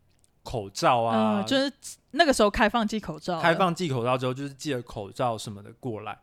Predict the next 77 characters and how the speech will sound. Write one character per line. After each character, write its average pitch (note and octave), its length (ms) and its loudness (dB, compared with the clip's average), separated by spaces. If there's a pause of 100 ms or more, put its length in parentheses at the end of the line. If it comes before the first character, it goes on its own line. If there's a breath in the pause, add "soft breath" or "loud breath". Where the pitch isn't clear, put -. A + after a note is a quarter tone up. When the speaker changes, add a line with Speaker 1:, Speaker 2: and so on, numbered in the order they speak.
(160 soft breath)
Speaker 2:
对。 F3 320 -6
Speaker 1:
然 C3 100 -2
后 D3+ 40 0
就 G3+ 120 4
会 - 20 6
问 G#3+ 220 2
一 D#3 40 -4
下， E3+ 320 2
就 F#3+ 120 -2
会 G#3+ 80 6
问 G#3 280 2
说 D#3+ 180 -4
，“那 E3 200 -2
有 C3 120 -6
没 B2+ 100 -4
有 C3+ 60 -4
需 C3+ 120 -6
要 C3+ 80 0
寄 C3 260 -8
别 G#2+ 300 -10
的 G#2 160 -8
什 A2+ 160 -8
么 - 220 -16
的？” C#2+ 140 -18 (140)
Speaker 2:
嗯。 F#3+ 320 -2 (120)
Speaker 1:
然 C3+ 120 -4
后 G#3+ 80 0
我 D#3+ 140 0
就 G3+ 120 -4
说 F3 360 0
，“嗯， E3+ 260 -2 (280)
不 C3 140 -2
用 D3 200 4
吧。” G2+ 300 -6 (840 soft breath)
然 D3+ 100 0
后 A#3 120 2
我 D#3+ 120 4
妹 G3 220 0
就 A3+ 80 0
说 F#3 560 2
，“为 G3+ 140 2
什 D3+ 120 -4
么 A2+ 140 -4
我 G#2+ 180 -4
都 C#3+ 80 -2
不 F3+ 140 -4
需 D#3 200 -4
要 C3+ 520 2 (360)
Speaker 2:
零 G3 300 -2
食 C#3+ 80 4
Speaker 1:
零 C3+ 180 4
食 G3 280 6
啊， - 20 4
Speaker 2:
什 - 0 -
么 - 40 4
的。” C3+ 360 6
Speaker 1:
或 F#3+ 120 0
者 C#3+ 80 4
是 F#3 200 -2
想 B2+ 260 0
念 D#3+ 160 -2
台 C3 180 -2
湾 C#3+ 360 2
什 C3+ 160 -6
么 A2 80 -6
东 B2+ 260 -2
西 - 260 -6
啊？ - 20 4
Speaker 2:
对， A#2+ 100 4
你 A#2 60 2
好 A2+ 120 0
像 A3+ 120 -4
不 D#3+ 220 -10
会 D#3+ 340 -6
耶。 C3+ 80 -18
Speaker 1:
然 D3+ 160 0
后 C4 280 2